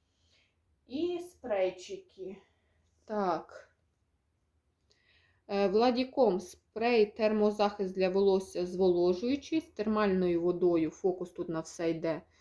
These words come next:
Не може камера зорієнтуватися.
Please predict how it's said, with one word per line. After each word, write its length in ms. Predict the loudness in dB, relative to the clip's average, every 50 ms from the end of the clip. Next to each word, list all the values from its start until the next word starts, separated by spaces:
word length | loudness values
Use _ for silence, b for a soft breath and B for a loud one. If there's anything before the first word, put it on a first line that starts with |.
| b b b b b b b _
Не 120 | -4 -2 0
може 380 | 2 2 0 2 2 2 0 0 -4 -12 -6
камера 440 | -4 -2 0 0 0 0 0 0
зорієнтуватися. 840 | 0 0 0 0 2 0 0 -2 -2 -2 0 -2 -2 -4 -8 -14 -14